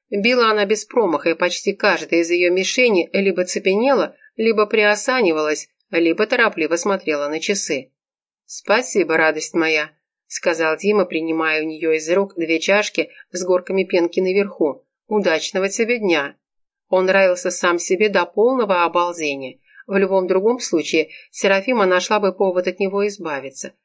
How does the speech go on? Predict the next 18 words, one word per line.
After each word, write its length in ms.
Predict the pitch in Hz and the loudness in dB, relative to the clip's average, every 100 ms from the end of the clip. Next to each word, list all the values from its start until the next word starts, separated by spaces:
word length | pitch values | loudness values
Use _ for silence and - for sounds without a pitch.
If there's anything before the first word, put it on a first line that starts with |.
| _ _ | _ _
В 120 | 170 | -2
её 200 | 180 175 | 0 2
репертуаре 720 | 165 160 165 160 190 208 175 - | 0 2 -2 0 2 2 2 -2
был 280 | 202 247 175 | 0 2 2
такой 360 | 156 151 156 | -2 0 -2
коронный 460 | 147 160 156 143 160 | 0 0 0 0 0
номер: 380 | 175 143 135 - _ _ - | 2 0 -4 -8 _ _ -4
уйти 260 | 262 277 | 0 0
в 80 | 262 | 0
туалет 460 | 208 190 202 302 311 - | 0 2 2 0 -4 -2
и 80 | |
не 120 | 269 151 | 0 0
вернуться. 600 | 143 139 135 - 139 - _ _ _ _ | -2 -4 -6 -8 -12 -12 _ _ _ _
Однако 380 | - 180 180 175 | -2 2 2 0
сейчас 460 | - 185 - 233 226 | -2 -2 0 0 0
она 200 | 175 165 | 0 0
горела 380 | 175 175 170 165 | 0 2 2 2
желанием 600 | 170 180 214 202 151 | 2 2 2 2 0